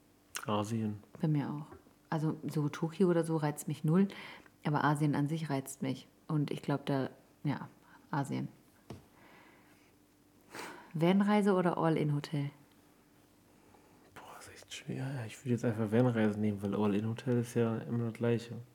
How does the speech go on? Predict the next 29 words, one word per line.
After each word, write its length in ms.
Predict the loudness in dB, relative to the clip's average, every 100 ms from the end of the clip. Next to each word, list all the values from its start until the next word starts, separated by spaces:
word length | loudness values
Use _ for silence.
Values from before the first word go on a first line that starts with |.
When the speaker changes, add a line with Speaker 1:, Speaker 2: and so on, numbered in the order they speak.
| -6
Speaker 2:
Ich 160 | -2 -2
auch. 220 | -2 -4 -10 -10
Speaker 1:
Mit 100 | -4
dem 100 | 0
Van 220 | 2 0 -2
kann 180 | -4
man 140 | -2 0
ein 80 | -2
bisschen 340 | -4 -4 -2
mehr 300 | 0 0 -2 -6 -8
erkunden. 520 | -8 0 0 0 -6 -14 -8
Speaker 2:
Mhm. 640 | -6 -4 -6 -8 -8 -10 -14 -20 _ _ _ _ _ _ _ -18 -16 -8
Geht 180 | -6
richtig 260 | -4 -6 -6
ab 80 | -2
hier, 100 | -2
die 80 | -2
Fragen. 360 | -2 -2 0 0
Wir 80 |
haben 80 | -2
richtig 200 | -4 -6
viele. 200 | -4 -6 -6 -14 -16 -18 -20 -20 -20 0
Nie 180 | 4 6
wieder 200 | 6 4
Sommer 340 | 6 6 8
oder 180 | 6 6
nie 200 | 6 4
wieder 240 | 4 2
Winter? 360 | 0 -2 -2 -6